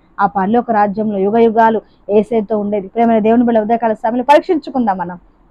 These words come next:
మనం ఎలా ఉంది? మన స-, అంతరంగ సౌందర్యం ఎలా ఉంది? దేవునికి ఇష్టమైనటువ-, ఇష్టంగా ఉందా లేదా విరోధంగా ఉందా? పరీక్షించుకుందామండి.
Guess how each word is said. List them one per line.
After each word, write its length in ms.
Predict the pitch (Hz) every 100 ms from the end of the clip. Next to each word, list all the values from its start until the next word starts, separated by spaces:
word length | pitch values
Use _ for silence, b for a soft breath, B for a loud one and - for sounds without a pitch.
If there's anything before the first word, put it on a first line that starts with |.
| -
మనం 120 | 247
ఎలా 260 | 269 277 320
ఉంది? 120 | 311 277
మన 220 | 240 220
స-, 260 | 214 175 - b -
అంతరంగ 400 | 262 311 320 311
సౌందర్యం 460 | 311 269 285 277
ఎలా 220 | 247 254
ఉంది? 280 | 277 262 214 196
దేవునికి 320 | 226 262 262
ఇష్టమైనటువ-, 680 | 247 269 269 269 254 269 262 _ _
ఇష్టంగా 460 | 233 - 285 285 285
ఉందా 420 | 277 277 302 359 - -
లేదా 340 | 294 294 311 302 _ 214
విరోధంగా 460 | 233 269 285 277
ఉందా? 180 | 262 247
పరీక్షించుకుందామండి. 1000 | 226 247 254 269 254 - 247 220 214 202